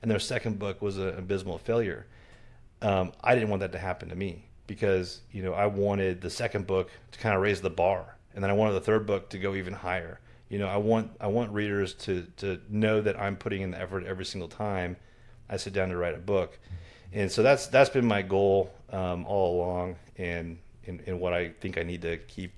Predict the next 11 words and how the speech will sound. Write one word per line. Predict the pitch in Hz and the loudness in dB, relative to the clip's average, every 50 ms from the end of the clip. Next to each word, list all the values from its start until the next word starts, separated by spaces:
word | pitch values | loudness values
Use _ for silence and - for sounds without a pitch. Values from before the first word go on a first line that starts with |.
| - - | -14 -10
you | 104 92 | -10 -8
know, | 82 | -8
improving | 85 85 82 - - 90 92 87 85 85 85 82 | -8 -8 -10 -10 -8 -6 -6 -6 -6 -6 -8 -8
is | 80 80 - | -10 -12 -12
just | 90 87 | -14 -14
kind | - 87 82 82 | -10 -8 -8 -6
of | 76 71 85 95 | -6 -8 -8 -4
building | - 104 98 98 95 90 | -2 0 0 0 -2 -4
the | 82 80 | -6 -8
story | - - - - - - - 107 92 95 92 87 85 85 85 | -10 -12 -12 -14 -14 -6 -2 -2 0 0 0 0 -2 -2 -2
out | 85 82 85 - | -2 -4 -4 -6